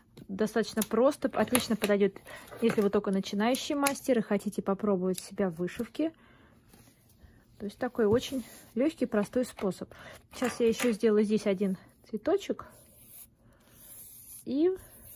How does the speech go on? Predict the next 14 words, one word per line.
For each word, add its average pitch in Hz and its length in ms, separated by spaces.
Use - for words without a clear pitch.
потом 294 320
к - 80
вам 262 180
еще 226 200
вернусь, 208 320
чтобы 196 260
сделать 269 340
еще 254 280
с - 220
вами, 247 300
ну, 285 80
дополнить 233 460
нашу 233 180
композицию. 208 680